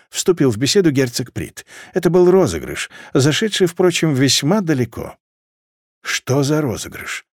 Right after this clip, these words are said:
Робер перевернул малиновую уродину. Тыльная сторона обошлась без вышивки. "Некто подобным образом объявил войну капитану Лаик, человеку весьма злобному и недалёкому",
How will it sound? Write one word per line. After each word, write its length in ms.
Робер 400
перевернул 580
малиновую 540
уродину. 560
Тыльная 340
сторона 400
обошлась 420
без 180
вышивки. 520
"Некто 540
подобным 500
образом 560
объявил 460
войну 280
капитану 500
Лаик, 460
человеку 500
весьма 300
злобному 640
и 120
недалёкому", 720